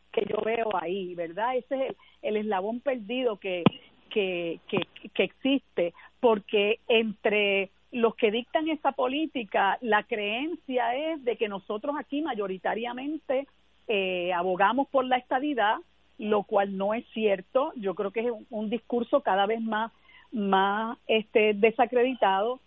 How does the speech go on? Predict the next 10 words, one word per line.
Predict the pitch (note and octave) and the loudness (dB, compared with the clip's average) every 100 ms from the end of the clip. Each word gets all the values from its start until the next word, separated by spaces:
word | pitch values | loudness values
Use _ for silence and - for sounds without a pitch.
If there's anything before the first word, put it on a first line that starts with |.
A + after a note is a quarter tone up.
| _ _ _ | _ _ _
eh, | G#3+ G3 - | -2 -2 0
pero | A#3 A3 | 0 0
tampoco | A3 G#3 - A3 A#3+ F4 | -2 -4 -4 -2 -2 -2
tenemos | - A#3+ A3 C4+ D4+ C#4+ _ | -2 -2 -2 -2 -2 -4 _
quien | - A3+ A3 A3 C4+ | -8 0 0 0 0
lo | C#4 A#3 | 2 4
haga | G3+ B3+ C#4+ A3+ - | 4 2 0 -4 -4
con, | A3+ G#3 G3+ F#3+ F#3+ _ | -4 -4 -6 -10 -12 _
con | G#3 G3+ | -6 -2
la | G3 | -4